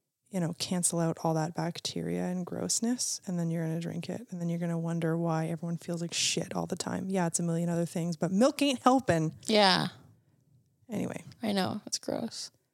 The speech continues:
Speaker 1: That
Speaker 2: It
Speaker 1: might
Speaker 2: actually
Speaker 1: be an
Speaker 2: is
Speaker 1: unpopular
Speaker 2: gross.
Speaker 1: opinion, but it shouldn't be. <laughs>
Speaker 2: Yeah.
Speaker 1: In my, anyway, so the other one was the fact that we have, like, colorful money and you can see through our money and it, the one hundred dollar bills smell good.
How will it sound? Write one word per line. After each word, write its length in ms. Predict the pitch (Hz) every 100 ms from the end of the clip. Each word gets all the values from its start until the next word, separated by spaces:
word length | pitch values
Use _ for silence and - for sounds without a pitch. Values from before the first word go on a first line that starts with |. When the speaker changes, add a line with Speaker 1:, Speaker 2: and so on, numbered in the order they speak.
| _ _ - - -
Speaker 1:
That 120 | 214
Speaker 2:
It 40 | 214
Speaker 1:
might 60 |
Speaker 2:
actually 240 | 214 208 -
Speaker 1:
be 60 |
an 80 | 180
Speaker 2:
is 140 | 202
Speaker 1:
unpopular 320 | 220 170 - -
Speaker 2:
gross. 160 | 180
Speaker 1:
opinion, 440 | 180 190 185 233 214
but 460 | 175 - - - - _ _ _ _ _ _ _ _ -
it 100 | 190 180
shouldn't 380 | - 214 226
be. 360 | 190 185 185 -
<laughs> 40 | -
Speaker 2:
Yeah. 460 | 214 202 185 - 202
Speaker 1:
In 80 | 202
my, 180 | - - - - - - -
anyway, 300 | 226 208 165 160
so 140 | 254
the 120 | 240
other 120 | 233
one 140 | 233 226
was 180 | 214 202
the 100 | 208
fact 180 | 196
that 100 | 202
we 120 | 165 196
have, 280 | 190 185
like, 220 | 185 160 -
colorful 480 | - 170 165 -
money 360 | 175 165 165 175
and 120 | 175
you 100 | 175
can 200 | 175 180
see 200 | - 175
through 240 | 165 - 170
our 140 | 165
money 440 | 165 165 165 165 165
and 280 | 160 160 160
it, 120 | - _ _ _ _ -
the 100 | 175
one 140 | 196
hundred 300 | 180 180 180
dollar 200 | 185 170
bills 240 | 175 - 190
smell 240 | 180 180
good. 200 | 175 190